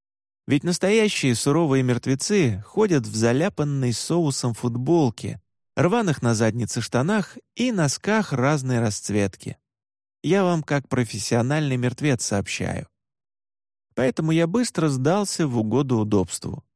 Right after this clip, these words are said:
Хотя вначале, мамой клянусь, пытался придерживаться готического стиля, лишь бы казаться круче. Представлял, как встречу на кладбище красивую девчонку, скорбящую у могилы своего непутевого бывшего.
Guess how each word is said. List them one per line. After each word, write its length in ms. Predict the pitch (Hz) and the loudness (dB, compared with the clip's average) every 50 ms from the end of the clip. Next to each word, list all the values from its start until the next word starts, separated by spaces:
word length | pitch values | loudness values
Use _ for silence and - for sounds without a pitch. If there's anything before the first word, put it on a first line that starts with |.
| _ _ _ _ _ _ | _ _ _ _ _ _
Хотя 240 | - - 180 - 226 | -2 -2 0 0 0
вначале, 520 | 214 190 175 170 - - 220 208 190 170 | 0 0 0 0 0 0 0 2 2 2
мамой 420 | 139 131 131 - 208 226 202 151 135 | 0 0 0 -2 -2 -2 -2 -2 -2
клянусь, 480 | - 131 135 151 180 208 190 - - _ _ _ _ _ _ _ | 0 0 0 0 0 0 -2 -2 -6 _ _ _ _ _ _ _
пытался 580 | - 180 180 - - 247 269 240 208 - - 175 | 0 0 0 2 0 0 0 0 0 -2 -2 -4
придерживаться 880 | - - 147 143 135 139 170 208 214 190 175 170 156 165 - - 143 131 | -2 -2 -2 -2 0 0 2 2 2 2 0 -2 -2 -2 -2 -2 -2 0
готического 800 | 117 110 104 - - 147 147 - 123 117 - - 117 110 110 | 0 0 0 0 -2 -6 -4 -4 -6 -6 -4 -2 0 0 0
стиля, 600 | 110 - - - 127 131 123 110 95 95 85 - _ _ _ _ _ _ - | 0 -2 -4 0 2 4 4 4 4 2 0 -2 _ _ _ _ _ _ -2
лишь 240 | - 214 233 202 170 | 0 0 2 2 0
бы 140 | 151 165 147 | -2 -2 -2
казаться 520 | - 135 127 113 123 127 117 - - 120 | 0 0 0 2 0 0 0 -2 -4 -6
круче. 580 | - - 113 104 95 90 87 - - - - _ _ _ _ _ _ _ _ _ _ _ _ _ - | -6 -4 -2 -2 -2 -4 -6 -8 -12 -12 -14 _ _ _ _ _ _ _ _ _ _ _ _ _ -2
Представлял, 580 | 208 214 202 - - 220 214 220 202 160 135 120 | -2 -2 0 0 0 2 2 4 4 2 2 0
как 240 | - - 160 151 - | 0 -2 -4 -2 -4
встречу 460 | - - - 208 226 220 - - 165 | -6 -6 -4 -2 -2 -2 -2 -2 -2
на 140 | 143 135 135 | 0 -2 -2
кладбище 520 | - 165 185 196 165 135 127 - - 135 | -2 -2 -2 -2 -2 -4 -4 -4 -4 -6
красивую 600 | - - 110 131 135 - - - - 131 113 107 | -4 -2 -2 -2 -2 -4 -6 -4 -2 0 0 0
девчонку, 640 | 98 117 113 113 - - - 226 220 202 151 - 117 | 0 -2 -4 -4 -4 -4 -2 -2 -2 -2 -4 -4 -6
скорбящую 720 | 110 - - 110 110 113 117 139 147 131 - - 123 110 | -6 -2 0 0 0 2 2 2 0 0 -2 -2 -2 0
у 40 | 110 | 0
могилы 460 | 113 110 107 107 110 135 151 151 135 | 0 0 0 0 0 2 2 2 2
своего 460 | 120 - - 107 101 104 104 117 131 | 0 0 0 2 2 4 4 4 2
непутевого 800 | 135 131 117 101 - 110 - - 107 127 135 120 113 110 110 107 | 2 0 -2 -2 -2 -4 -2 0 2 2 4 2 2 2 2 0
бывшего. 640 | 101 101 117 123 113 95 - - - 78 82 85 85 | 0 2 0 0 0 0 -2 -6 -6 -4 -6 -6 -8